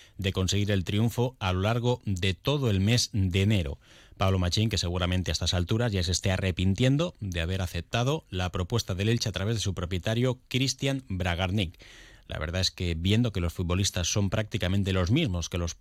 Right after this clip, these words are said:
de la pasada temporada, con refuerzos que siguen teniendo o seguían teniendo nombre en primera división, quedaba la esperanza de que el Elche pudiese remontar,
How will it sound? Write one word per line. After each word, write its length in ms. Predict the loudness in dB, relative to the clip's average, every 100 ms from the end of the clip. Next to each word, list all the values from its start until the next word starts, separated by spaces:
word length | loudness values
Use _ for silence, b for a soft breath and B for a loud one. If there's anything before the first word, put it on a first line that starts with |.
| -16
de 180 | -8 -4
la 120 | -2
pasada 280 | 0 2 2
temporada, 520 | 0 0 -2 -2 0
con 180 | -2 -2
refuerzos 580 | -2 0 0 0 -4 -6 B B B
que 120 | -2
siguen 260 | 2 2 2
teniendo 440 | 0 0 -2 -6 -8
o 80 |
seguían 320 | -4 0 2 2
teniendo 320 | 2 2 2
nombre 280 | 2 2 0
en 100 | 0
primera 320 | 0 2 2
división, 480 | 2 2 2 2 0 B B B B
quedaba 300 | -6 -2 0
la 80 | 0
esperanza 460 | -2 0 0 0 -2
de 100 | -2
que 80 | 2
el 80 |
Elche 180 | 2 0
pudiese 540 | 0 0 2 2 0 -2
remontar, 800 | -4 2 4 4 2 2 0